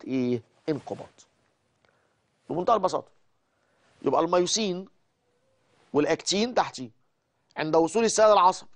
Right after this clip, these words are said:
إيه اللي هيحصل؟ هتمتد الروابط المستعرضة من الميوسين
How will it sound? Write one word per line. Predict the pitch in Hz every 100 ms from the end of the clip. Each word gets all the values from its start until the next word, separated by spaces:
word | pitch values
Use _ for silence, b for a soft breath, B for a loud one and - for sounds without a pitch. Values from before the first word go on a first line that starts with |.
| - _ -
إيه |
اللي | 185 185
هيحصل؟ | 190 - 208 254 - _ -
هتمتد | 139 151 151 214 214 175
الروابط | 165 180 185 160
المستعرضة | 156 151 143 156 143 147 131 113
من | - 170 170
الميوسين | 147 143 143 135 175 247 311